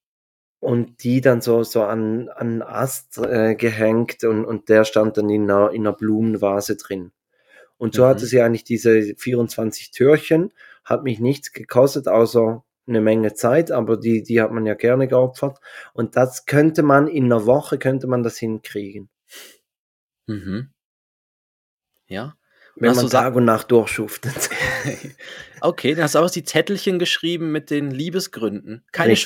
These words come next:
Speaker 2: Schokolade, nichts?
Speaker 1: Nichts.
Speaker 2: Oh, und das hat gereicht. Wow.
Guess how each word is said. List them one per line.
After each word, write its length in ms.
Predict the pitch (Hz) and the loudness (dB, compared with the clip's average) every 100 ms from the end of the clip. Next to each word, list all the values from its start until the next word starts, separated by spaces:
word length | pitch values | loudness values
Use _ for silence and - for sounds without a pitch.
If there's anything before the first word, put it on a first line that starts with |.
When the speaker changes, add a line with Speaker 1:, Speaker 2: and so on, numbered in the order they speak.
| 185 | -2
Speaker 2:
Schokolade, 480 | 156 151 180 175 | 0 2 2 0
nichts? 380 | 110 170 - - | -4 -6 -8 -2
Speaker 1:
Nichts. 720 | 117 117 123 117 - - - _ _ _ _ | 4 6 6 4 -4 -16 -20 _ _ _ _
Speaker 2:
Oh, 240 | - - 98 | -8 -6 -4
und 80 | 104 | -2
das 160 | 147 | 0
hat 140 | 180 - | 0 0
gereicht. 640 | 131 147 170 107 - - | 2 2 0 -6 -12 -10
Wow. 340 | 90 131 143 | -2 0 0